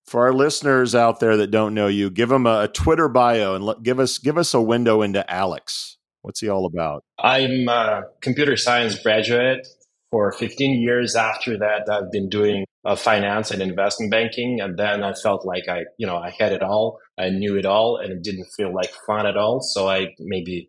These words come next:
Speaker 2: nine, ten years ago, I switched to, uh, startups, founded my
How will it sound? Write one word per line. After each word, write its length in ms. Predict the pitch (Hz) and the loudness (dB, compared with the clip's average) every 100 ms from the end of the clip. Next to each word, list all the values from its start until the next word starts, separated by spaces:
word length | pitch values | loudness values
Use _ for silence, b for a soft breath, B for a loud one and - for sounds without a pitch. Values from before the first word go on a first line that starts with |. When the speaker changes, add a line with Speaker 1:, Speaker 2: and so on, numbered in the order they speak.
| _ | _
Speaker 2:
nine, 340 | 90 101 104 98 | -6 -2 -2 0
ten 240 | 101 98 | -2 -2
years 240 | 95 92 90 | -2 -4 -2
ago, 220 | 95 98 | 0 0
I 100 | 90 | -2
switched 540 | - 90 98 - - | -4 -4 -4 -4 -4
to, 400 | 101 95 92 85 - | -2 0 -2 -4 -4
uh, 180 | 90 87 | -2 -2
startups, 880 | - 101 92 101 - - - - - | 0 0 0 0 -2 -4 -8 -10 -6
founded 300 | 107 95 92 - | -4 -2 -4 -6
my 120 | 85 | -10